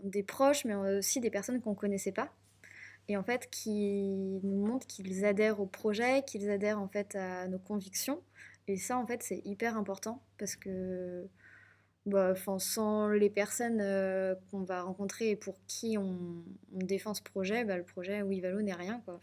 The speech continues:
'Fin, c'est, et, euh, et, et ça, c'est hyper, euh, c'est hyper important, je pense, pour un porteur de projet, d'avoir la validation aussi de,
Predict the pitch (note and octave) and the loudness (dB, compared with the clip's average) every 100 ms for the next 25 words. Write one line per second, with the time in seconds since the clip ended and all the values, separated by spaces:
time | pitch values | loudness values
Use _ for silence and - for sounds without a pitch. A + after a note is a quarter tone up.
0 | E3 F#3 - F#3 - - - - - - | -18 -18 -12 -12 -10 -12 -14 -18 -18 -16
1 | - - - _ G3+ G3+ G3 F#3 F#3 F#3 | -14 -16 -18 _ 2 4 4 2 0 0
2 | F3+ F3 F3 - - - - G#1 - - | -2 -4 -6 -10 -10 -12 -14 -16 -10 -6
3 | G3 - - G3+ - A3 A#3 G#3 G#3+ A#3+ | -6 -6 -4 -4 -4 0 0 2 0 2
4 | A#3+ A3 G3 F#3+ - - G3 A#3+ A3+ G3+ | 4 4 2 0 -2 -6 -2 -2 0 -4
5 | G3 - A3+ A#3 - A3+ G#3+ - F#3+ F#3+ | -6 -4 -4 -4 -6 -6 -4 -4 -6 -4
6 | F#3+ F#3 G3 G#3 G3+ F#3+ - G3+ G3 A3+ | -4 -4 -6 -2 0 -2 -2 -2 0 2
7 | G#3+ F#3+ F#3+ F#3+ F#3 F#3+ G3+ G#3 G3 F#3+ | 2 2 0 0 0 2 2 2 2 0
8 | - G#3 G3 - G3 F3+ F3 | -4 -4 -4 -8 -6 -6 -6